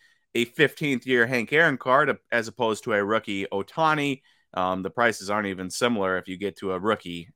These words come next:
Hank Aaron, right? Nineteen fifty-four. But <clears throat> they've both risen in price. They're both Pop thirty-four. They don't come up very often for sale, but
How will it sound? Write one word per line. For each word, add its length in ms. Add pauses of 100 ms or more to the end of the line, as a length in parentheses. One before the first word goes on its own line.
Hank 360
Aaron, 280
right? 240 (320)
Nineteen 380
fifty-four. 640 (1040)
But 420 (360)
<clears throat> 360
they've 220
both 220
risen 300
in 100
price. 600
They're 160
both 320
Pop 300
thirty-four. 560
They 160
don't 240
come 160
up 180
very 240
often 320
for 120
sale, 480
but 300